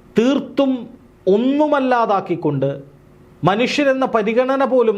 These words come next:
നൽകാതെ തുടച്ചു നീക്കുക എന്ന ദൗത്യവുമായി ഇറങ്ങിയ ഇസ്രായേൽ പ്രധാനമന്ത്രി ബെഞ്ചമിൻ നെതന്യാഹുവും അവരുടെ ഐ ഡി എഫ് എന്ന സൈന്യവും ഗസ പൂർണ്ണമായി പിടിച്ചെടുത്ത് ഇസ്രായേലിനോട് ചേർക്കുമെന്നാണ്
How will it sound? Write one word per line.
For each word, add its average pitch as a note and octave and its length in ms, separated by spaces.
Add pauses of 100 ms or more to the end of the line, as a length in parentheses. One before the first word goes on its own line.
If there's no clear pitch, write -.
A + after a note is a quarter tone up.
നൽകാതെ C#3 460 (680)
തുടച്ചു C#4+ 540
നീക്കുക A3+ 340 (240)
എന്ന G#3+ 120 (120)
ദൗത്യവുമായി A3 800
ഇറങ്ങിയ F#3 380 (120)
ഇസ്രായേൽ B3 440
പ്രധാനമന്ത്രി G#3+ 760
ബെഞ്ചമിൻ G#3 460
നെതന്യാഹുവും F3+ 720 (840)
അവരുടെ A#3 360 (320)
ഐ - 20 (160)
ഡി C4 80 (100)
എഫ് A#3 180
എന്ന G#3+ 160 (420)
സൈന്യവും G#3+ 560 (1000)
ഗസ G3+ 220 (460)
പൂർണ്ണമായി A#3 720 (260)
പിടിച്ചെടുത്ത് G3+ 640 (200)
ഇസ്രായേലിനോട് A3 680 (100)
ചേർക്കുമെന്നാണ് G#3 720